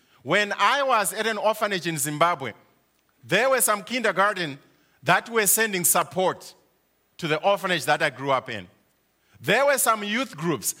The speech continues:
that were coming together and saying, "We are going to support somebody," who were even younger than I was, but who have been blessed, and they wanted to be a blessing. So this is not, to the young generation, this is not something that we can only look at our parents and say,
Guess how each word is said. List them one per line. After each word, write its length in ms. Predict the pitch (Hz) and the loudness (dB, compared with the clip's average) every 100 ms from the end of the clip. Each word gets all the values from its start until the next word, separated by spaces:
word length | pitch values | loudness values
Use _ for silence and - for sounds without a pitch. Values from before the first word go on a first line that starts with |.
| - | -4
that 200 | 151 202 | 0 0
were 180 | 254 233 | 2 0
coming 340 | 233 247 254 | 2 0 0
together 440 | 202 170 180 220 196 | -8 -2 0 2 0
and 100 | 180 | 0
saying, 260 | 226 202 | 0 -2
"We 160 | 185 247 | 0 2
are 100 | 202 | 2
going 180 | 180 214 | 0 -4
to 80 | 196 | -2
support 380 | 190 - 220 | -2 0 0
somebody," 540 | 220 220 208 160 143 120 - _ _ _ _ - | 0 0 2 2 0 -6 -14 _ _ _ _ -6
who 140 | 208 | 2
were 160 | 285 254 | 2 2
even 260 | 269 220 208 | -2 -2 0
younger 360 | 202 240 247 | 2 2 0
than 220 | 202 180 180 | 0 0 2
I 180 | 202 | 2
was, 440 | 208 160 117 - - _ _ _ _ _ _ _ _ - | 2 0 0 -6 -8 _ _ _ _ _ _ _ _ -2
but 160 | 143 | -2
who 100 | 151 | 0
have 120 | 170 | -2
been 160 | 143 151 | -2 -6
blessed, 680 | 127 156 170 147 - - - _ _ - | 0 0 2 0 -4 -6 -20 _ _ -10
and 160 | 127 123 | -8 -4
they 80 | |
wanted 320 | 123 139 147 139 | 0 0 -2 -10
to 80 | |
be 120 | 117 117 | -8 -8
a 60 | |
blessing. 500 | 92 107 101 - 90 - _ _ _ _ _ _ _ _ | -4 -4 -2 -6 -10 -20 _ _ _ _ _ _ _ _
So 140 | 175 | -4
this 200 | 170 214 | 0 0
is 180 | 262 180 | 0 -2
not, 320 | 190 226 247 - | 0 0 0 -4
to 80 | 208 | -8
the 140 | 175 | 0
young 260 | 180 214 233 | 2 2 0
generation, 500 | 196 208 226 214 196 | -4 0 0 0 -2
this 180 | 175 208 | 0 0
is 140 | 208 | -2
not 240 | 185 226 240 | 0 0 2
something 480 | 247 240 220 185 151 - - | 0 0 0 -4 -4 -8 0
that 180 | 196 | 0
we 80 | 254 | 2
can 160 | 220 208 | -2 0
only 240 | 226 254 254 | 0 0 0
look 220 | 240 240 | 0 0
at 140 | 180 | 0
our 160 | 208 196 | 2 2
parents 440 | 190 226 240 214 | 2 0 0 0
and 120 | 190 170 | 0 2
say, 280 | 240 208 | 2 2